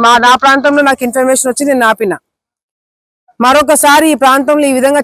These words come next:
చేయాలనుకున్న వాళ్ళందరికీ కూడా ఇది ఒక లెసన్ గా మీరు ఒక హెచ్చరిక అనుకోండి. మేమైతే ఇటువంటివి ఇక్కడ, ఇక్కడ ఎంకరేజ్ చేయము, చెయ్య-,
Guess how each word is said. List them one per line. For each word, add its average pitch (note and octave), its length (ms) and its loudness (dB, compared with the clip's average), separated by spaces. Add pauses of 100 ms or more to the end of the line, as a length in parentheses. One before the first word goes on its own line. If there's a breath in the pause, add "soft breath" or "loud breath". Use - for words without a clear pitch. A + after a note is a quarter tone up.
చేయాలనుకున్న C4 640 0
వాళ్ళందరికీ B3+ 500 0
కూడా C4+ 260 0
ఇది C4 140 0
ఒక A#3+ 220 -2
లెసన్ C4+ 320 -2
గా C#4 100 2
మీరు A#3+ 260 0 (340)
ఒక - 120 -10
హెచ్చరిక C#4+ 520 0
అనుకోండి. B3+ 440 -2 (440)
మేమైతే C#4+ 540 2
ఇటువంటివి C4 380 0
ఇక్కడ, A#3 180 0 (120)
ఇక్కడ A#3 140 -2 (140)
ఎంకరేజ్ C4 440 0
చేయము, C#4 360 2 (400)
చెయ్య-, B3 340 0